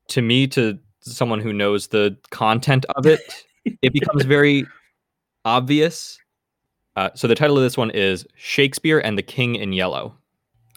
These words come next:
Speaker 2: Shakespeare and the King in Yellow. Hmm. Well, it's really hard to say Shakespeare and not think of, uh,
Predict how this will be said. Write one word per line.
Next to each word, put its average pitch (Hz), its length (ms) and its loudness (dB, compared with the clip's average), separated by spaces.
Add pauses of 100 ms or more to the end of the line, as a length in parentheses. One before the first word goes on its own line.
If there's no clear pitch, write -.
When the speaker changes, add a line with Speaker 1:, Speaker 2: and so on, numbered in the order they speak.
(140)
Speaker 2:
Shakespeare 156 760 0
and 113 140 -4
the 107 60 -6
King 123 480 -6 (100)
in 104 100 -6
Yellow. 90 600 -8 (2000)
Hmm. 98 680 0 (460)
Well, 127 160 6
it's 123 180 0
really 165 200 6
hard 139 220 4
to 131 60 0
say 123 260 2
Shakespeare 110 800 0
and 104 120 -4
not 113 280 -4
think 107 520 -10 (680)
of, 107 340 0
uh, 104 500 2